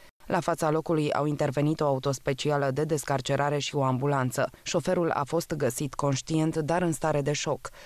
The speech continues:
A fost transportat imediat la spital pentru a primi îngrijiri medicale.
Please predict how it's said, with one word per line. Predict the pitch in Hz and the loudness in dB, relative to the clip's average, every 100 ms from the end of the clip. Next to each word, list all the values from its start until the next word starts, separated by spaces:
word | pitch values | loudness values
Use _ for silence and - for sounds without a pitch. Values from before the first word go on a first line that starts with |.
| - | -4
A | - | -2
fost | - - | 0 0
transportat | 160 147 - 143 139 135 - | 0 0 0 -2 0 -2 0
imediat | 175 160 147 139 131 | 0 2 0 0 0
la | 104 | -2
spital | 117 - 127 143 143 | -2 -4 -2 0 0
pentru | 147 143 | 0 0
a | 139 | 0
primi | 135 139 143 139 | 0 2 2 0
îngrijiri | 156 143 139 131 131 127 | 0 0 -2 -2 -2 0
medicale. | 127 127 - 127 110 - | -2 -2 -2 0 0 -2